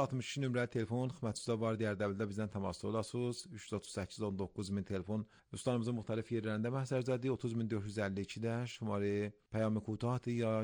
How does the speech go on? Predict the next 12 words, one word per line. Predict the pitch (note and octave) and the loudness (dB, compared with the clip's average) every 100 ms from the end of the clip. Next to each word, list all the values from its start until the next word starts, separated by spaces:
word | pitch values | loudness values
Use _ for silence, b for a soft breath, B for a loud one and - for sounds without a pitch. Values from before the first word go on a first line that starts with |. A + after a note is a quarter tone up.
| A2+ | 0
güdə | A2+ A2 | 0 -2
pəyam | - A#2 A#2 A2+ | 0 0 0 -2
ki, | A2 | -4
bizdən | G#2+ G#2+ G#2+ | -2 0 0
hətmən | G#2 G#2+ G#2+ | -2 -2 -2
ya | G2 | 0
pəyamə | G#2 G2+ G#2+ | 0 2 0
ki, | A2 | -2
bizdən | G#2+ A2+ | -2 0
irtibatda | F#2+ G2+ G2 A#2+ | 0 -2 -2 0
olasınız. | C3 D#3+ F#3 | -2 -2 -4
Sözünüz | - F3 D3+ | 2 2 4